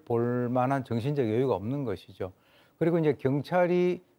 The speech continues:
이 스토킹법으로 처벌을 받을 수 있다라고 하는 그 경고 자체가 별로 효과가 없다라고 하는 것을 그대로 보여주는 것인데, 저 남성의 입장에서는 자기의 일을 그 바로 상대되는 그,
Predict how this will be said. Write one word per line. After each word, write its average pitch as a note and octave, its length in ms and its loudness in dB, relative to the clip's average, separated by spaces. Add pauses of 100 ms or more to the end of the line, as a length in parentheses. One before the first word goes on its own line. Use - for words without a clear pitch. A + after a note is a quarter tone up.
이 B2 120 -2
스토킹법으로 D#3 840 -2
처벌을 D#3 420 2
받을 C3+ 260 4
수 C#3+ 140 -8
있다라고 B2+ 640 0
하는 D3 160 0
그 C#3 160 0
경고 B2 440 0
자체가 D3+ 480 -2
별로 C#3 260 -4
효과가 G3+ 360 -4
없다라고 C#3 520 0
하는 B2 140 -4
것을 A#2 200 -6
그대로 C3 300 -4
보여주는 C3+ 480 -4
것인데, A#2 560 -4 (480)
저 F#3 400 4
남성의 D3 520 2
입장에서는 D3 800 -4
자기의 D#3+ 840 0 (420)
일을 C#3+ 540 2 (360)
그 D#3 200 4
바로 C#3+ 300 6
상대되는 D#3+ 760 2
그, C3+ 80 0